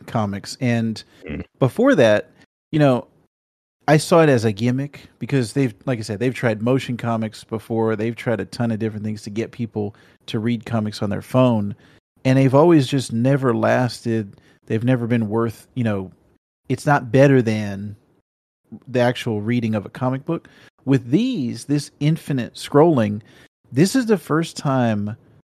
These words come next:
Speaker 1: number one, that I was convinced, "Oh, okay, this is a new format. This is worth my time." And then number two, that I didn't want to read these on my iPad. I wanted to read 'em on my phone
Speaker 2: Uh-huh.
Speaker 1: because of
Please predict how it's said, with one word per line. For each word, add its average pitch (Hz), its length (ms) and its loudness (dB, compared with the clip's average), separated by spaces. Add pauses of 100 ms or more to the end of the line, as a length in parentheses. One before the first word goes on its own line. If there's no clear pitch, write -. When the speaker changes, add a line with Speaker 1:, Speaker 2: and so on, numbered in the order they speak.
(240)
Speaker 1:
number 147 200 4
one, 147 220 4
that 120 220 2 (220)
I 127 100 4
was 127 160 2
convinced, 110 520 -4
"Oh, 131 160 4
okay, 113 220 -4
this 120 300 -6
is 107 140 -10
a 107 60 -6
new 117 260 -2
format. 113 480 -4
This 127 180 -4
is 104 120 -6
worth 117 340 -2
my 98 160 -8
time." 123 480 -8 (460)
And 135 120 0
then 143 140 0
number 131 240 -2
two, 117 640 -2 (480)
that 143 140 6
I 131 100 6
didn't 147 400 2 (540)
want 123 320 -2
to - 140 -6
read 120 280 -2
these 123 180 -4
on 113 100 0
my 107 300 -2
iPad. 135 480 -2 (140)
I 127 120 4
wanted 139 420 2
to 135 60 0
read 139 200 4
'em 127 100 2
on 120 120 2
my 110 160 -2
phone 107 720 0 (640)
Speaker 2:
Uh-huh. - 260 4
Speaker 1:
because 160 260 4
of 101 500 0